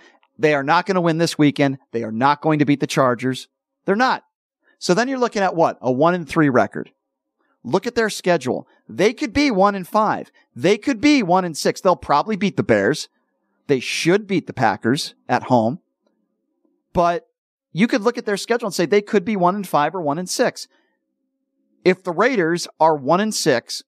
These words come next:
I do believe that Mark Davis is gonna have to make a decision. Listen, I think they should have fired him after last year, to be <laughs> honest with you. But Mark Davis is gonna have a lot of pressure.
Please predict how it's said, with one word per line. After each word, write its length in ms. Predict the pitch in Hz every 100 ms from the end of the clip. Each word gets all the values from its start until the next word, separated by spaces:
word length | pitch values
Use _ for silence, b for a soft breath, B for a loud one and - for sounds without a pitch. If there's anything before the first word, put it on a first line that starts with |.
| _ _
I 100 | 135
do 280 | 127 - 190
believe 340 | 165 160 165 123
that 140 | 123
Mark 260 | 131 139 -
Davis 360 | 135 117 -
is 100 | 110
gonna 140 | 123 113
have 200 | 117 -
to 80 |
make 180 | 113 107
a 60 | 101
decision. 460 | 104 - 123 101 - B B _ _
Listen, 320 | 151 170 - -
I 140 | 151 175
think 180 | 180 147
they 100 | 147
should 180 | -
have 80 | 127
fired 300 | - 156 139
him 140 | 135 123
after 240 | 123 113
last 400 | 120 151 139 -
year, 240 | 82 - _
to 120 | -
be 120 | 120 127
<laughs> 40 |
honest 260 | 160 147 -
with 140 | 104
you. 140 | 95 107 _ _ _ _ _ _ -
But 340 | 156 147 139 _ _ _ _ _ _ _ _ _ _ _ _ -
Mark 260 | 175 220
Davis 320 | 202 196 170 143
is 80 |
gonna 160 | 147 139
have 160 | 143 113
a 40 |
lot 520 | 107 127 135 139 143
of 80 | 143
pressure. 420 | 147 127 - -